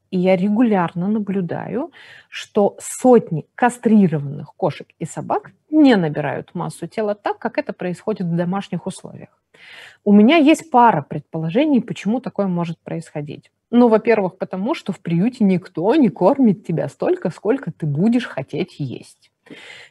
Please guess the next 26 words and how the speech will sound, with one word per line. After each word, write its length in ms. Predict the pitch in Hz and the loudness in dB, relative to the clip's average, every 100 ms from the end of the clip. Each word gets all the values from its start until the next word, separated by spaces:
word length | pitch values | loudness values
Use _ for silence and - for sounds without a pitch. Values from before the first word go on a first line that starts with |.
| _ | _
Тебе 280 | 277 277 277 | 2 6 6
выдают 520 | 233 202 196 175 - | 6 6 4 2 0
порцайку 600 | 190 196 180 135 - 214 | -2 0 0 0 0 -4
утром, 380 | 349 - 339 349 - | -4 -2 -2 -2 -4
тебе 260 | 196 190 | 0 2
выдают 420 | 170 160 151 151 | 0 -4 -6 -8
порцайку 560 | - 170 - 131 131 151 | -4 -4 -2 -4 -4 -6
вечером, 580 | 190 339 - 294 285 285 _ - - | -2 -2 -2 -4 -4 -6 _ -20 -2
и 60 | 277 | 2
никаких 460 | 302 294 370 381 | 2 2 -2 -2
тебе 180 | 208 175 | -4 -4
вкусняшек, 960 | 143 - 175 - 160 - 349 - - - | -6 -10 -12 -8 -4 -4 -4 -6 -12 -12
сладостей, 760 | - 165 254 294 240 240 196 | -10 -2 2 4 2 0 -2
"да 120 | 165 | 0
ты 140 | 175 180 | 0 0
же 160 | 165 | 0
просишь", 600 | 147 180 240 339 339 233 | -4 -4 0 0 -2 -4
"да 120 | 190 | -4
ты 140 | 190 190 | -2 -2
же 120 | 170 | -2
сидишь 400 | - 170 165 - | -4 -4 -4 -4
перед 240 | 170 165 | -8 -8
столом" 440 | - 170 185 262 233 | -10 -8 -4 0 -2
и 20 | |
так 220 | - 165 | -2 -8
далее. 420 | 143 135 143 - | -10 -14 -18 -20